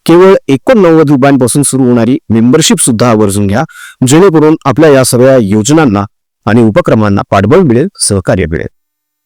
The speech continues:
मित्रांनो, आजचा व्हिडिओ कसा वाटला हे कमेंट मधून कळवायला अजिबात विसरू नका. आमचा कमेंट बॉक्स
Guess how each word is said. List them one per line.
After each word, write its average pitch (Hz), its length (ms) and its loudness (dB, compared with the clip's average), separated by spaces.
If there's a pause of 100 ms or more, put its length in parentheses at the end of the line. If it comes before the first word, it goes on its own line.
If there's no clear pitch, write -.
(240)
मित्रांनो, 202 360 2
आजचा 214 300 -2
व्हिडिओ 196 260 2
कसा 180 240 0
वाटला 165 340 0 (140)
हे 165 140 2
कमेंट 165 280 2
मधून 156 220 0
कळवायला 139 380 2
अजिबात 127 320 0
विसरू 107 300 0
नका. 180 260 2
आमचा 139 380 -2
कमेंट 165 240 0
बॉक्स 143 300 0